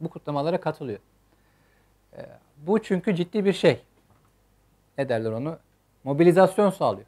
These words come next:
gençler arasında. Mesela Türkeş, e, İslam'dan bahsetmeye başlıyor. Kur'an-ı Kerim'den bahsetmeye başlıyor kongrelerde filan.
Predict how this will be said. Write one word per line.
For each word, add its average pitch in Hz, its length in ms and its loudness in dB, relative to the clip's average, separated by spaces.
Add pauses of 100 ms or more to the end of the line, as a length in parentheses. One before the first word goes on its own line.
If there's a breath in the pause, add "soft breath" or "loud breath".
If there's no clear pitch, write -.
(120)
gençler 110 320 -14
arasında. 113 400 -20 (2500)
Mesela 185 560 4
Türkeş, 196 520 -2 (680)
e, 117 40 -20 (460)
İslam'dan 185 540 0
bahsetmeye 175 500 2
başlıyor. 156 380 2
Kur'an-ı 147 320 -2
Kerim'den 156 440 0
bahsetmeye 151 460 -2
başlıyor 135 340 -6
kongrelerde 117 640 -2
filan. 95 240 -18